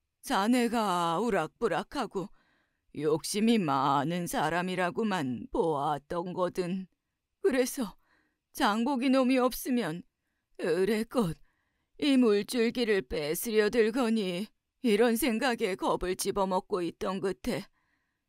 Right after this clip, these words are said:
자네가 우물을 파니까 그만 눈이 뒤집혔던 것이네. 내가 잘못했네. 농군이 물 탐한 게 뭐 나쁘냐고 그랬지?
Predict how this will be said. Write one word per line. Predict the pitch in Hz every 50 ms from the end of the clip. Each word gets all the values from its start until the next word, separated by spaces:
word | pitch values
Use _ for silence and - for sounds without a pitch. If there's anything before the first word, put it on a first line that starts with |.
| _ _ _ _
자네가 | - 320 185 170 185 202 214 - 320 240
우물을 | 196 196 208 220 233 226 233 233 247
파니까 | - 339 294 240 247 262 247 - 302 254 180 170 - _ _ _ _ _ _ _ _ _ _ _
그만 | _ - 165 139 135 165 185 170 147 160 - _ _ _ _ _ _ _ _ _
눈이 | - 139 139 143 147 147 165 175 175 - _
뒤집혔던 | - 254 185 151 - 151 151 - - 247 185 160 - - 170 185 185
것이네. | - 214 208 190 190 - 247 208 190 196 214 196 180 175 165 _ _ _ _ _ _ _ _ _ _ _ _ _ _ _ -
내가 | 190 180 190 208 196 202 180 226 220 190 180 180 147 139
잘못했네. | 135 - - 175 123 120 107 123 123 123 156 170 165 165 - - 202 170 160 170 190 208 202 180 170 160 170 - _ _ _ _ _ _ _ _ _ _ _ _ _ _ _ _ _
농군이 | - 202 214 220 226 226 247 247 247 233 285 269 254 247 233 208
물 | 202 214 233 247 214 202 196
탐한 | - 285 220 180 208 208 190 202 208
게 | 156 175 156 160 - _ _ _ _ _ _ _ _ _ -
뭐 | 127 143 147 156 151
나쁘냐고 | 147 127 107 110 - - - 127 135 120 131 131 131 - 156 147
그랬지? | - 175 170 170 170 - - - 302 311 269 214 170 165